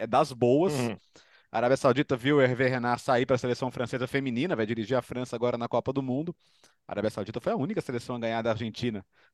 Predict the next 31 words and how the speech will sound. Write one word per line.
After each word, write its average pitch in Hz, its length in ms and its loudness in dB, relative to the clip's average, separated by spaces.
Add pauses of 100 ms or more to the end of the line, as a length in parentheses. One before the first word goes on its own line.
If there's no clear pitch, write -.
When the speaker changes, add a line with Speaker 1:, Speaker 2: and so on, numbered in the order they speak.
Speaker 1:
na 110 140 -4
Copa 117 260 2
do 110 120 0
Mundo 113 240 0
do 110 100 0
Catar, 107 480 2
né? 101 300 -8
Então 107 320 -8
tá 113 100 0
procurando 123 460 -2
um 127 40 -8
técnico 127 480 -2
e 120 320 -2 (440)
pra 120 160 4
ele 117 160 2
deve 127 180 6
ser - 120 -6
uma 135 160 2
pois-, 127 280 0
uma 135 200 0
coisa 131 260 0
bem 135 160 -2
sedutora. 143 680 6 (380)
No 151 80 6
campeonato, 160 640 8
o - 20 0
Galatasaray 147 560 6
acabou 143 220 -2
sendo 143 180 -2
campeão 139 520 4
na, 120 580 2